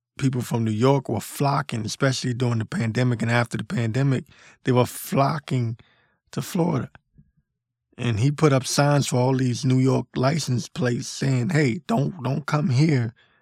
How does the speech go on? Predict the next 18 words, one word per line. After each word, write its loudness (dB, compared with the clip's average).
Don't 2
libtard 4
my, 2
my 0
state. -4
You -4
know, -6
you 0
remember 4
what 2
you 2
left 2
and 0
leave 2
it -2
there," -8
you -4
know? -2